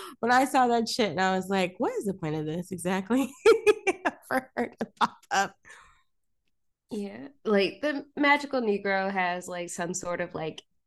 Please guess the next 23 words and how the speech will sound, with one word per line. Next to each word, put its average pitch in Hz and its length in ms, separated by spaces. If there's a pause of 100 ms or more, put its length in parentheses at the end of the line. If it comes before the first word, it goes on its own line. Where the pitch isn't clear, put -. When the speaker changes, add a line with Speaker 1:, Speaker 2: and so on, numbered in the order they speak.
(140)
Speaker 2:
mysticism, 220 1040
some 160 320
wiseness 165 840
about 151 380
themselves 156 720 (540)
that 165 460 (580)
they 175 160
just 170 380 (160)
know, 156 720 (320)
and 156 80
Speaker 1:
Yeah. 135 240
Speaker 2:
they 165 60
can 156 100
just 156 240
connect 170 400
with 160 180
the 156 80
world 175 320
around 165 440
them. 156 320 (180)
And 139 340
a 147 40
guy, 147 720